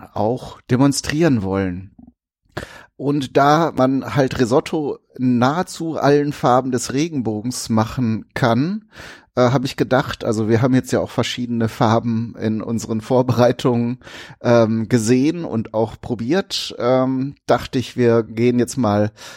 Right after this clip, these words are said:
am Regenbogen entlang. Und, ähm, ja, also, äh, ultraviolettes und blaues Risotto haben wir dieses Mal nicht dabei, ähm, steigen also ein bei grün und das wäre der Hanno.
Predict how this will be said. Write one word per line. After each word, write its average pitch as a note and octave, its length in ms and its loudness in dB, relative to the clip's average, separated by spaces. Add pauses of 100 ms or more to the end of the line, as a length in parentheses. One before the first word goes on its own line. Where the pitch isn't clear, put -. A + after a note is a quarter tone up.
(160)
am A#2+ 200 0
Regenbogen B2 640 0
entlang. B2+ 640 -2 (540)
Und, B2 560 0
ähm, G#2 680 0
ja, F#2+ 320 -2
also, A#2 520 -2
äh, A#2 500 -2
ultraviolettes D3+ 920 2
und B2+ 200 -2
blaues C3 500 2
Risotto B2 360 -2
haben A#2+ 200 -2
wir A2+ 100 0
dieses A2+ 440 -6
Mal G#2+ 180 0
nicht C#3 320 -4
dabei, D3+ 500 0 (520)
ähm, A#2 580 2
steigen B2+ 640 0
also A#2 400 0
ein A#2+ 380 0
bei A2+ 220 4
grün A#2 720 0
und G2+ 180 -6
das - 180 -4
wäre C3 300 2
der C3 180 2
Hanno. A#2 400 -4